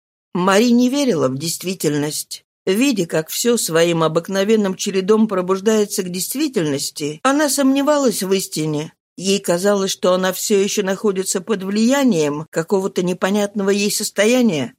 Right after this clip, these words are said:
что она едет только на час или на два для прогулки, что она воротится домой, где встретит её опять и взгляд, и улыбка Эммануила. Карета подъехала к Мальотским воротам.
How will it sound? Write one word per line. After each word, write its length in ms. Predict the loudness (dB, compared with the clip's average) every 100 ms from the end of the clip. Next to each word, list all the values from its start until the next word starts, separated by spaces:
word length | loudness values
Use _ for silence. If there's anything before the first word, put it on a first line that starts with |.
| -16
что 300 | -4 0 2
она 200 | 2 0
едет 460 | 0 0 -4 -4
только 320 | -2 -2 -2
на 160 | -2 -2
час 340 | 0 -2 0
или 180 | -2 0
на 140 | 0 0
два 320 | 0 0 0
для 180 | 0 -2
прогулки, 840 | 0 -2 0 -2 -2 -4 -6 -8 _
что 240 | -4 2
она 220 | 2 4 2
воротится 600 | 2 0 -2 -6 -4 0
домой, 460 | 0 2 2 0 -6
где 180 | -2 -2
встретит 580 | -2 -4 -4 -2 -6
её 300 | -4 -2 2
опять 440 | 2 0 -2 -2 -4
и 40 |
взгляд, 640 | -8 -2 2 4 2 0
и 100 | -2
улыбка 460 | 0 0 -2 -2 0
Эммануила. 840 | 0 2 2 4 4 0 -2 -8 -16 _ 0
Карета 380 | 2 2 0 0
подъехала 720 | 2 2 2 2 2 2 0 _
к 100 | -4
Мальотским 800 | 0 2 2 0 -2 -4 0 2
воротам. 760 | 2 0 -2 -4 -2 -2 -4